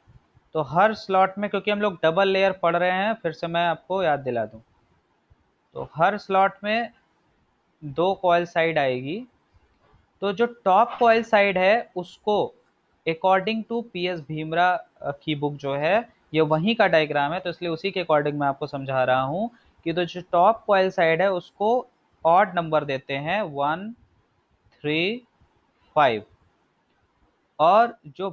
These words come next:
bottom coil sides है, उसको हम देते हैं even number। तो एक और तीन के बीच में missing है टू, थ्री और फ़ाइव के बीच में missing है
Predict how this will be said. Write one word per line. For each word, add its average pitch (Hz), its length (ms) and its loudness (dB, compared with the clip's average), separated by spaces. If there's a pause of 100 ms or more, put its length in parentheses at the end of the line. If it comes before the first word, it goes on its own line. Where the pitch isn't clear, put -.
bottom 170 420 -4
coil 196 300 -6
sides 170 480 -8
है, 175 180 -4 (200)
उसको 214 440 -6
हम 196 260 -8
देते 160 400 -4
हैं 160 340 -2 (200)
even 170 340 -2
number। 123 440 -2 (300)
तो 160 120 -8 (120)
एक 202 260 2
और 208 200 2
तीन 190 200 -4
के 202 160 -2
बीच 185 260 -6
में 196 80 -8
missing 175 320 -8
है 175 120 -2
टू, 202 500 -4 (680)
थ्री 208 280 0
और 185 440 2 (320)
फ़ाइव 175 320 4
के 196 140 0
बीच 175 280 -4
में 180 80 -6
missing 160 340 -8
है 185 220 0